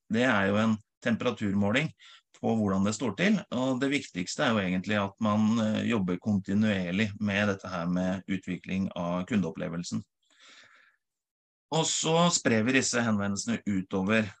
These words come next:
fra månedsskiftet november-desember til månedsskiftet mars-april. Og det gjør vi jo fordi at det skal være så likt som mulig for alle, eh, og at ikke liksom noen har målt før jul og noen etter jul og så videre. Og den logistikken, den,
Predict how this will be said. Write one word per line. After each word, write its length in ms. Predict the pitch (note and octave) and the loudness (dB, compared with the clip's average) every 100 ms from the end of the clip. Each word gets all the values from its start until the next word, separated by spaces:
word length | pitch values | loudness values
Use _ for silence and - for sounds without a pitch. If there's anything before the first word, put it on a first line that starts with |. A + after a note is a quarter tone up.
| _ _ _ _ _ | _ _ _ _ _
fra 340 | A#2 G#2+ A2 A2+ | -2 2 4 4
månedsskiftet 880 | A2+ G2 F#2 G#2 - G#2+ G#2 G#2 G2+ - _ A#2 | 4 2 0 -6 -6 -2 0 0 -2 -12 _ 0
november-desember 680 | A2 G2 G#2+ G#2+ G#2 E3 A3 - _ | 2 2 0 0 2 2 0 -4 _
til 360 | - C#3 C#3+ C#3+ | -4 -2 -2 0
månedsskiftet 480 | C3 A2 A#2+ A2 B2+ | 0 0 -2 -6 -2
mars-april. 500 | B2 A2+ B2+ E3+ C4+ - _ _ _ _ _ _ _ _ - | 0 0 -2 0 0 -4 _ _ _ _ _ _ _ _ 0
Og 120 | C3 | 4
det 80 | D3 | 6
gjør 140 | A#2+ | 6
vi 80 | A2 | 4
jo 120 | C3+ C3+ | 2 0
fordi 220 | D#3+ A2+ G#2 | -2 0 2
at 160 | G#2+ - | 0 -4
det 140 | A#2 A#2+ | -6 -2
skal 160 | - B2 | 2 2
være 160 | G#2 | 2
så 80 | B2 | 2
likt 240 | A#2 G2 - | -2 -2 -6
som 160 | A#2+ A#2+ | -2 2
mulig 300 | A#2 F#2+ G2 | 2 2 0
for 160 | B2 B2 | 2 2
alle, 300 | G#2+ C#3+ F3 - - - - - | 4 0 0 -6 -20 -20 -20 -4
eh, 200 | A2 A2+ A2+ | 0 2 4
og 160 | A#2 | 2
at 80 | A2+ | 0
ikke 220 | A2 A2+ A2 | -2 0 0
liksom 220 | G#2+ A#2 | 2 2
noen 180 | G#2+ G#2 | 2 4
har 80 | |
målt 240 | G#2 G#2 - | 4 2 0
før 220 | G#2+ G2+ | 0 0
jul 220 | G2+ G2+ | 2 0
og 40 | G#2 | 0
noen 160 | G#2 G#2+ | 0 -2
etter 240 | G#2+ - | -4 -4
jul 160 | F#2+ G2 F#2+ | -2 0 -2
og 40 | |
så 120 | G2+ | -4
videre. 300 | G#2 A2 F3+ C4 _ _ _ - _ - | -2 0 0 0 _ _ _ -20 _ -4
Og 80 | B2+ | 2
den 160 | A#2 | 4
logistikken, 880 | A#2 A#2+ C#3 - G#2 - - E3+ C3+ | 6 4 2 0 -6 -8 -2 -2 0
den, 300 | G#2+ A#2+ B2 | 0 2 2